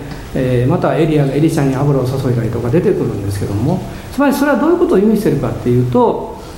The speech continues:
この旧約時代においては、その人が神様から何かの、えー、認職を受ける、つまり神様から、えー、使命を受けて、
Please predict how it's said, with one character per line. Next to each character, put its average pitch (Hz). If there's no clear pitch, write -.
こ 233
の 214
旧 302
約 302
時 320
代 330
に 175
お 170
い 165
て 131
は、 151
そ -
の 339
人 196
が 214
神 330
様 247
か 233
ら 196
何 226
か 180
の、 147
え 139
ー、 139
認 262
職 240
を 151
受 123
け -
る、 -
つ -
ま 240
り 220
神 349
様 262
か 214
ら、 180
え 170
ー、 147
使 330
命 240
を 147
受 147
け 123
て、 170